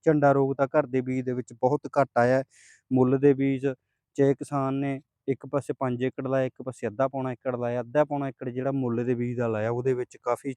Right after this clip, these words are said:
ਝੰਡੇ ਰੋਗ ਦੀ ਪ੍ਰੋਬਲਮ ਜਿਹੜੀ ਬਣੀ ਹੋਈ ਆ। ਮੈਂ ਇਹ ਨਹੀਂ ਕਹਿੰਦਾ ਵੀ ਦੋਨਾਂ ਦਾ ਝਾੜ ਬਰੋਬਰ ਆ ਸਕਦਾ, ਪਰ ਮੇਨ ਹੁਣ ਗੱਲ ਖੜੀ ਹੋਈ ਹੈ ਝੰਡੇ ਰੋਗ 'ਤੇ। ਜਿੰਨਾ ਕਿਸਾਨਾਂ ਦੇ ਝੰਡਾ ਰੋਗ ਆਈ ਜਾਂਦਾ, ਕਿਸਾਨ ਘਬਰਾਈ ਜਾਂਦੇ ਆ, "ਭਾਈ ਹਲੇ ਵੀ ਝੰਡਾ ਰੋਗ ਆਈ ਜਾਂਦਾ।" ਹੁਣ ਅਸੀਂ ਇਹਦੇ ਵਿੱਚ ਕੀ ਕਰੀਏ?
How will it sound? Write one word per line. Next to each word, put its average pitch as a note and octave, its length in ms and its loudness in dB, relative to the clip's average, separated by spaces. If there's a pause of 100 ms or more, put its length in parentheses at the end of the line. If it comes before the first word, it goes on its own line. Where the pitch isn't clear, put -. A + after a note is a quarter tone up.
ਝੰਡੇ A#2+ 380 0
ਰੋਗ A2 260 -2
ਦੀ A2+ 120 -2
ਪ੍ਰੋਬਲਮ G#2+ 480 -2
ਜਿਹੜੀ A2 200 -8
ਬਣੀ G#2+ 300 -6
ਹੋਈ A2 220 -6
ਆ। A2 140 -6 (680)
ਮੈਂ C#3 180 2
ਇਹ D#3 60 4
ਨਹੀਂ F3 120 4
ਕਹਿੰਦਾ D#3+ 300 4 (340)
ਵੀ C#3+ 80 0
ਦੋਨਾਂ C#3 320 6
ਦਾ D#3+ 100 4
ਝਾੜ D#3+ 260 4
ਬਰੋਬਰ A#2 360 2
ਆ G#2+ 120 4
ਸਕਦਾ, G#2 320 -8
ਪਰ C#3+ 380 2 (400)
ਮੇਨ C#3 320 2
ਹੁਣ C#3 360 -4
ਗੱਲ B2+ 280 0
ਖੜੀ C3+ 160 -2
ਹੋਈ C#3 120 -2
ਹੈ C3+ 140 -4
ਝੰਡੇ A#2 280 -6
ਰੋਗ G2+ 180 -8
'ਤੇ। G#2+ 160 -10
ਜਿੰਨਾ C3+ 300 -4
ਕਿਸਾਨਾਂ B2+ 380 -6
ਦੇ B2 100 -4
ਝੰਡਾ B2 320 0
ਰੋਗ A#2 220 0
ਆਈ A#2 120 0
ਜਾਂਦਾ, A#2 200 -6
ਕਿਸਾਨ A#2 320 -8
ਘਬਰਾਈ B2 360 -4
ਜਾਂਦੇ A#2 240 -6
ਆ, A#2+ 40 -4 (380)
"ਭਾਈ C#3 140 4
ਹਲੇ A2+ 240 -6
ਵੀ C3 120 -6
ਝੰਡਾ C3+ 280 -2
ਰੋਗ B2+ 220 -2
ਆਈ A#2+ 100 -2
ਜਾਂਦਾ।" A#2+ 220 -6 (400)
ਹੁਣ A#2+ 180 -2
ਅਸੀਂ A#2 140 0
ਇਹਦੇ C#3 100 2
ਵਿੱਚ C#3 180 -2
ਕੀ B2 180 -4
ਕਰੀਏ? A2 340 -6